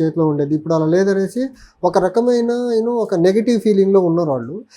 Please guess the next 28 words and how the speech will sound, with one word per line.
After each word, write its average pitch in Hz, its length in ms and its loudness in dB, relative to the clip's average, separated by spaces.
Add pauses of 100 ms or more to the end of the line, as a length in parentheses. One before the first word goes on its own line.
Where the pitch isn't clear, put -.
(220)
But 269 160 4
దీన్ని 208 480 6
మేము 208 240 6
ఎలా 247 260 4
చూస్తామంటే, 196 580 -2
అసలు 196 500 -2
బ్యాంక్ 233 300 2
అకౌంట్కి 254 340 0
ట్రాన్స్‌ఫర్ 226 460 0
చేసి 220 180 -2
అయిపోయే 202 580 4
పెన్షన్ని 185 560 0 (540)
ఒక 202 120 4
వాలంటీర్ 233 640 4
అనే 226 160 2
ఒక 202 180 2
సు-, 196 180 -4
మెకానిజంని 220 760 4
డెవలప్ 170 440 0
చేసి 151 400 -2
మీ 175 140 2
కార్యకర్తలను 202 680 4
అందులో 185 260 6
పెట్టేసేసి 160 840 2 (300)
మీ 220 100 8
కార్యకర్తల 220 640 2
ద్వారా 180 300 4
పెన్షనర్స్ని, 190 800 0